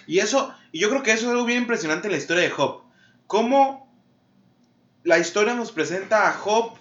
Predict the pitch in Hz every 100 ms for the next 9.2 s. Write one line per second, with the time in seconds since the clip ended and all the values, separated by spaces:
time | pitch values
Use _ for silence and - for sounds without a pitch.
0 | _ _ _ _ 170 190 196 196 196 196
1 | - 220 220 - 139 - - _ _ _
2 | _ _ _ - 180 165 202 233 214 185
3 | 143 175 190 214 196 175 143 131 156 196
4 | 185 180 151 143 156 170 151 151 214 220
5 | - 214 233 262 269 262 - - - -
6 | _ _ _ _ - - 196 185 - _
7 | _ _ _ _ _ 208 233 233 233 226
8 | 220 226 226 220 220 220 233 240 240 233
9 | -